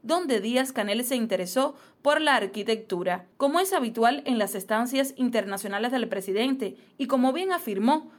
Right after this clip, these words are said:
no podía irse de Serbia sin conversar con la comunidad de cubanos asentados en el país europeo y con los hermanos de la solidaridad. Este encuentro significa la manera de hacerle saber a los antillanos que así lo sientan,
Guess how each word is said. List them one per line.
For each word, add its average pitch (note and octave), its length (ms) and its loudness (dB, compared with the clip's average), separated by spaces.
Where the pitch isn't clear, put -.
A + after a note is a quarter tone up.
no G#3 200 -2
podía A#3+ 320 2
irse B3 400 0
de G3+ 100 -2
Serbia G#3+ 520 0
sin F4 280 -4
conversar B3 680 0
con C4+ 200 0
la A3 100 2
comunidad G3+ 400 -2
de A#3+ 140 -2
cubanos G#3+ 560 0
asentados B3+ 720 0
en C#4 140 -2
el C#4 100 -4
país G3+ 400 0
europeo G3 640 0
y C4+ 100 0
con D#4+ 220 2
los E4+ 240 0
hermanos B3 560 0
de C4+ 80 4
la D4+ 140 0
solidaridad. G3 720 0
Este A#3 240 0
encuentro A#3+ 500 0
significa A3 680 -4
la D4 160 2
manera D#4+ 360 2
de A3+ 80 4
hacerle C4 440 0
saber A3+ 500 0
a G#3+ 80 2
los F3+ 240 -4
antillanos G3+ 720 -2
que G3+ 140 2
así G3+ 220 -4
lo B3 100 2
sientan, G#3 500 -2